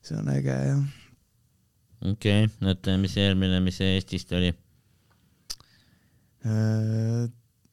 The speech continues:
Speaker 1: oma sõber Sander Joone tooks välja võib-olla, et
Speaker 2: Okei.
Speaker 1: temal on ka siuke väga huvitav käekiri ja lennukad ideed ja
Speaker 2: Mhm.
Speaker 1: öö, nopib siin auhinde järjest kogu aeg.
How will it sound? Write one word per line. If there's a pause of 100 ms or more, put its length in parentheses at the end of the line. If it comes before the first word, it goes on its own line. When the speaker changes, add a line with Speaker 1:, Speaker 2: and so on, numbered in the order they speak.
(100)
Speaker 1:
oma
sõber (220)
Sander
Joone
tooks
välja
võib-olla, (100)
et
Speaker 2:
Okei. (720)
Speaker 1:
temal
on
ka
siuke (240)
väga
huvitav
käekiri
ja (1300)
lennukad
ideed
ja (800)
Speaker 2:
Mhm. (720)
Speaker 1:
öö,
nopib
siin
auhinde
järjest
kogu
aeg.